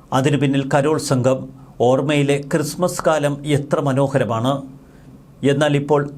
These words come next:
കരോളുമായി ഇറങ്ങുന്ന ചെറുസംഘങ്ങൾ ഇതൊക്കെ കഴിഞ്ഞ് മദ്യപാനത്തിനുള്ള വകയാകുമ്പോൾ ഓടി മറ്റിടങ്ങളിലേക്ക് പോകുന്ന കാഴ്ച നമ്മെ വേദനിപ്പിക്കും. ഭക്തിഗാനങ്ങൾ മാത്രമല്ല, സിനിമാ പാട്ടുകളും ഈ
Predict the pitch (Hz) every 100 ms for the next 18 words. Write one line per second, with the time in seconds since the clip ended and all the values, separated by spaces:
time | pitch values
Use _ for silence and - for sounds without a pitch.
0 | 151 139 160 180 175 165 151 147 143 139
1 | 143 147 147 160 135 131 135 135 - -
2 | - - 131 156 156 156 147 135 135 139
3 | - 139 139 131 170 170 165 165 156 147
4 | 135 131 147 131 131 127 139 139 - 127
5 | 143 139 143 127 131 131 131 175 156 151
6 | 147 143 143 143 127 139 135 135 127 131
7 | 139 123 123 107 113 113 107 113 131 143
8 | 143 - 170 170 - 254 240 226 220 208
9 | 190 175 185 180 165 160 - 151 160 175
10 | 185 185 - 196 175 175 170 170 - 170
11 | 147